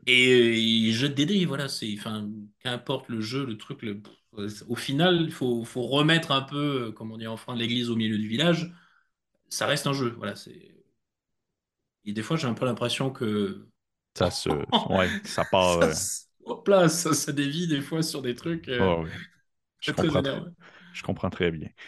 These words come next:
Speaker 2: Bon. Hey, euh, je vois déjà l'heure qui passe, euh, malheureusement, Cyprien. On arrive vers la fin de l'entrevue. Mais avant vraiment de conclure le tout, j'ai toujours une dernière question. Une dernière question que je ne pige pas au hasard, que j'avais déjà préparée d'avance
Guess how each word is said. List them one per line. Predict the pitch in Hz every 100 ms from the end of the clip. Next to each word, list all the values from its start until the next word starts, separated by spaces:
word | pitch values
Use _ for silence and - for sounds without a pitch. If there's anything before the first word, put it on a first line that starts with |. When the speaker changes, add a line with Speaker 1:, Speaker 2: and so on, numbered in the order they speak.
| - -
Speaker 2:
Bon. | 110 - -
Hey, | 123 139 110
euh, | 98 98
je | -
vois | 113
déjà | 123 139 156
l'heure | 151 -
qui | -
passe, | 135 131 135 - -
euh, | 90
malheureusement, | 87 87 87 101
Cyprien. | 123 - 113 117
On | 90
arrive | 87 101 120
vers | 90
la | 80
fin | - - 127 127 -
de | 85
l'entrevue. | 87 90 87 98 92 90 147 175 - - -
Mais | 101
avant | 110 117 156
vraiment | 135 151
de | 117
conclure | - 120 151 131
le | 107
tout, | 170
j'ai | 151
toujours | 107 151 180
une | 117 104
dernière | 127 131 135
question. | 107 - 95 - _ - -
Une | 101
dernière | 110
question | 135 127 - 160
que | - 120
je | 113
ne | 104
pige | 95 98
pas | -
au | 131
hasard, | 101 104 120
que | 110
j'avais | 98 95
déjà | 95 117
préparée | - 104 110
d'avance | 107 87 104 147 -